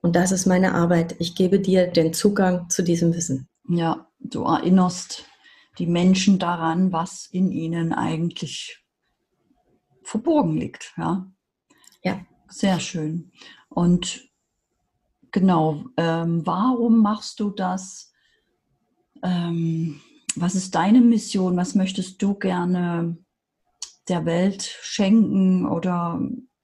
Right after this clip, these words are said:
Speaker 2: was steckt für dich, was, welcher Wert steckt für dich dahinter, dass du dich da so auch bemühst und das weitergibst?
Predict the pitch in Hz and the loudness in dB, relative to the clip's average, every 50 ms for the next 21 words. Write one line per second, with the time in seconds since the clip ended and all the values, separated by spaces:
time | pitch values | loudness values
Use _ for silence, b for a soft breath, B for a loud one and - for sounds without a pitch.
0 | _ _ _ - 180 - - - - 190 185 185 - - - - 202 190 - 214 | _ _ _ -8 -8 -8 -8 -10 -6 -4 -4 -4 -6 -10 -8 -6 -6 -2 0 0
1 | 202 - - - - 185 185 185 - - - 190 190 202 190 170 175 190 185 185 | 0 0 -2 -6 -6 -6 -6 -6 -6 -4 -4 -2 -2 -2 -2 -2 0 0 0 0
2 | 190 190 - - 185 - - - - 196 - 202 185 - - 202 180 165 156 208 | -2 -4 -4 -6 -6 -8 -6 -8 -10 -4 -4 -4 -4 -4 -4 -6 -4 0 2 4
3 | 202 208 190 190 165 165 185 185 - b b b b b b b b b b b | 4 4 4 2 -2 -4 -4 -6 -8 b b b b b b b b b b b
4 | b _ - 185 - - - 180 - - 185 180 180 - - - - 190 175 180 | b _ -20 -20 -16 -10 -10 -10 -6 -4 -6 -4 -4 -6 -8 -6 -4 -4 -2 0
5 | 185 175 - - 170 175 180 - - 170 180 180 - - - _ - 180 190 208 | -2 -2 -2 -2 -2 -2 -2 -2 -2 -2 -2 -4 -6 -10 -12 _ 0 2 4 6
6 | 214 208 196 - - - - - - _ - - 180 - - - 170 180 196 208 | 6 4 2 0 -6 -14 -18 -20 -20 _ -12 -10 -10 -8 -6 -4 -2 -2 -2 -2
7 | - 185 180 185 - 190 185 185 185 - - - - - - | -2 -6 -6 -4 -2 -2 -2 -4 -6 -14 -20 -20 -20 -20 -20